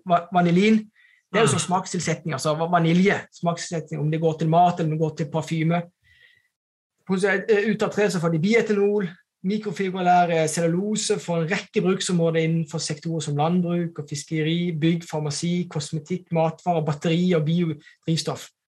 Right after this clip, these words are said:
Speaker 2: Mm.
Speaker 1: Og det, som, som sagt, de har jo, jeg vet ikke hva de har, som sagt, de har gått ifra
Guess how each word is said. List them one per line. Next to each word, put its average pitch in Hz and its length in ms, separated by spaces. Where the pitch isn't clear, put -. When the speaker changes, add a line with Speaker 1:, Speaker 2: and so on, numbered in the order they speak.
Speaker 2:
Mm. 135 180
Speaker 1:
Og 226 80
det, 214 180
som, 240 220
som 226 160
sagt, 220 160
de 226 80
har 208 140
jo, 196 260
jeg 208 80
vet 196 120
ikke 208 220
hva 214 140
de 180 120
har, 190 200
som 196 160
sagt, 196 300
de 190 80
har 185 100
gått 190 220
ifra 175 340